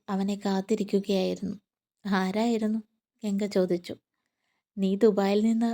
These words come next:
ഒരുത്തനെ പിരിച്ചുവിട്ടില്ലേ? അവൻ്റെ ആളുകളാ." "അത് നീ പ്രതീക്ഷിച്ചിരുന്നതല്ലേ?" കാർത്തി പറഞ്ഞു. പാർവതിയാണ് ചോറ് വിളമ്പിയത്. നാലുപേരും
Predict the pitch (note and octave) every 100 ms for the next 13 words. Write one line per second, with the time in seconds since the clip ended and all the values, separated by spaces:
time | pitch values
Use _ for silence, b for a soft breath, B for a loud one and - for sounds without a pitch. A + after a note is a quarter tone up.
0 | - G#3 G3 G3+ A3+ A#3 G3+ G3 B3 B3+
1 | B3+ G#3 F3+ _ _ - F3+ F3 F3+ G#3+
2 | G3+ G#3 A3+ G#3+ - _ _ _ _ _
3 | _ - D#3+ E3 F#3 G#3 G#3+ G#3+ A3 G#3+
4 | A3+ A3 - A#3 A3+ A#3 A3 F3+ F3+ -
5 | _ _ - G#3 G3 G#3+ G3 F3 F3+ -
6 | _ _ _ _ _ _ _ B3+ A#3+ B3+
7 | C#4 C4 G#3+ G3 G3+ G3+ G3 A3 G#3 F#3+
8 | F#3+ F#3 F#3 - _ - G3+ F#3+ G3 G3+
9 | G3+ G3